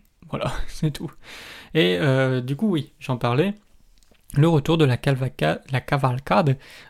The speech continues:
euh, d'Halloween, la célébration Halloween de Mickey, euh, complet après deux années d'absence, il le précise bien.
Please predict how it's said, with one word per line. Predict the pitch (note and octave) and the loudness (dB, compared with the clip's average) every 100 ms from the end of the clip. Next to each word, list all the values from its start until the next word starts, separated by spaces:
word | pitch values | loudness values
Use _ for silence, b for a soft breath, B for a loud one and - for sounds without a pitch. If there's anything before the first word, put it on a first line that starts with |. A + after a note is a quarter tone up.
| B C3+ | B -4
euh, | B2+ | -2
d'Halloween, | E3 E3 C#3+ F#3+ D3 | -2 0 0 0 -2
la | A#2+ | -4
célébration | D#3 D3 C#3 - E3 G#3+ | -2 0 0 -2 -6 -6
Halloween | - C#3 D3 F3 | -2 0 0 0
de | D3 E3+ | 0 0
Mickey, | E3+ D#3+ D#3+ D#3 D3+ B B B B | 0 -2 -2 -4 -4 B B B B
euh, | C#3 A#2+ | -4 -4
complet | A#2 F#3+ F3 C#3 E3 - - | -4 -6 -2 -2 -2 -4 -6
après | C3 - D#3+ - - | -4 -2 -4 -4 -8
deux | B2 B2 D#3+ C#3+ | -4 0 2 2
années | C3 | 0
d'absence, | A#2+ A2+ - C#3 - | -2 -4 -4 -4 -4
il | A#2+ | -8
le | |
précise | A2+ C#3 - A#2 | -6 -6 -4 -4
bien. | A#2+ C#3 | -2 -4